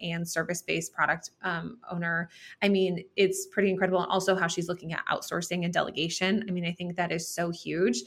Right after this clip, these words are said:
Another thing is we're seeing is people are actually putting office hours on their social media time, like, very publicly on their profiles for people to know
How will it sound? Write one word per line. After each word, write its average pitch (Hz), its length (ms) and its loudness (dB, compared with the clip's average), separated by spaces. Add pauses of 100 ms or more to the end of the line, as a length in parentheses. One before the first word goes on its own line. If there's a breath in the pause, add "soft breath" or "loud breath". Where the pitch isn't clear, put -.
(300 loud breath)
Another 208 320 4
thing 196 340 0
is 180 340 0
we're 175 140 0
seeing 180 360 -2
is 175 160 -8
people 180 580 2
are 175 240 2
actually 165 360 2
putting 175 600 -4
office 214 440 -2
hours 175 480 0
on 170 380 -2
their 185 120 2
social 170 320 -4
media 226 220 4
time, 170 220 -2
like, - 140 -8
very 190 280 2
publicly 190 680 0
on 175 220 0
their 196 160 4
profiles 170 920 0
for - 240 0
people 190 380 0
to 185 160 -6
know 180 240 -2